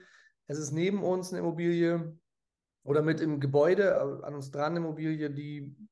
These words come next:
wir vielleicht noch mal bespielen werden. Das, ähm, halte ich für realistisch, dass wir es tun. Muss aber auch sagen, wir haben jetzt ein Jahr, wie gesagt, äh, gut rum,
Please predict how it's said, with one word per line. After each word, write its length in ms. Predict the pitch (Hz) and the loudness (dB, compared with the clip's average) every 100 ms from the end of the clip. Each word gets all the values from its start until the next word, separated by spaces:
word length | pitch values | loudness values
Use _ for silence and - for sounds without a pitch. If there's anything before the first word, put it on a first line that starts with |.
| _ _ _ | _ _ _
wir 160 | 156 147 | -4 -2
vielleicht 540 | 139 139 123 165 170 | -2 0 2 2 -2
noch 160 | 175 139 | -6 -4
mal 400 | 156 147 147 147 | -2 0 0 0
bespielen 560 | 143 135 - 143 135 117 | -4 -12 -8 -4 -4 -4
werden. 540 | 117 147 190 254 311 _ _ - | -4 -4 -4 -8 -14 _ _ -18
Das, 240 | 135 - | -18 -10
ähm, 560 | 143 135 135 131 131 - _ _ | -6 -4 -2 -2 -6 -10 _ _
halte 220 | 139 156 | -4 -4
ich 180 | 135 - _ _ _ | -6 -14 _ _ _
für 200 | 165 143 | -2 4
realistisch, 480 | 151 156 170 226 | 4 4 -2 -4
dass 140 | 208 208 | -4 -4
wir 60 | |
es 80 | 208 | -6
tun. 440 | - 208 240 302 - - - - - _ _ - | -2 -2 -2 -6 -14 -20 -20 -20 -20 _ _ -8
Muss 140 | 156 | 2
aber 160 | 202 190 | 4 6
auch 100 | 185 | 4
sagen, 320 | - 185 185 | 4 4 2
wir 60 | 165 | 0
haben 80 | 175 | -2
jetzt 220 | 170 - | -4 -4
ein 300 | 143 190 208 | 0 0 2
Jahr, 540 | 165 165 202 208 214 - - | 2 4 2 -2 -6 -16 -16
wie 100 | 160 | -10
gesagt, 500 | 165 170 165 - - | -6 -6 -8 -14 -10
äh, 340 | - 156 156 151 _ _ _ 180 - | -8 -6 -8 -12 _ _ _ -20 -14
gut 200 | 165 160 | -14 -6
rum, 320 | 156 190 254 | -2 -2 -2